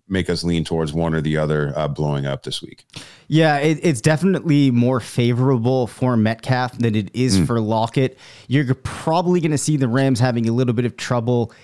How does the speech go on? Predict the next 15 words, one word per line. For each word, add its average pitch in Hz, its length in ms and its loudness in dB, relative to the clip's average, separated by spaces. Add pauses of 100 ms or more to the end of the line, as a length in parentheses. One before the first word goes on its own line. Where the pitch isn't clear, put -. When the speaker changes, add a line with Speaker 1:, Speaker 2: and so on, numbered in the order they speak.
(280)
Speaker 2:
dealing 147 460 2
with 127 140 0
Metcalf 120 720 0
when 123 140 0
he's 113 160 2
lined 120 320 0
up 113 200 -4
out 120 200 -2
wide 113 480 0 (340)
on 123 300 0
deep 127 240 0
routes 120 240 -2
down 117 420 0
the 110 120 -4
field. 143 600 2